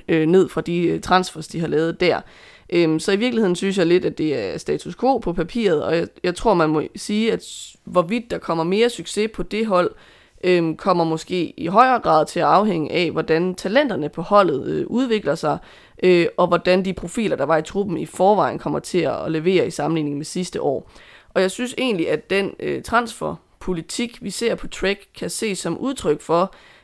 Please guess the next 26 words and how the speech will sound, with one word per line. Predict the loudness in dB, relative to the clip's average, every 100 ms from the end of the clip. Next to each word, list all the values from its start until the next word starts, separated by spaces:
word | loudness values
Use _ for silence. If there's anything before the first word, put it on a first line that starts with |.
| 2
at | 2 2
de | -2
har | 2 2
en | 2
ret | 0 0
stor | -2 -2
tro | -2 -4 -4
på, | -2 -2 -2
at | -2 -6
de | -6
har | -2 -2 -2
de | -6 -10
talenter | -6 -2 0 -2 -4
og | -4 -4 -4
de | -6
profiler | -8 -8 -4 -2 -4 -4
i | -6
truppen, | -6 -4 -4 -6
som | -6 -8
de | -6
gerne | -2 0 0
vil | -4 -2
arbejde | 0 0 -2 -2
med | -2 -2
lige | -2 0
nu, | 0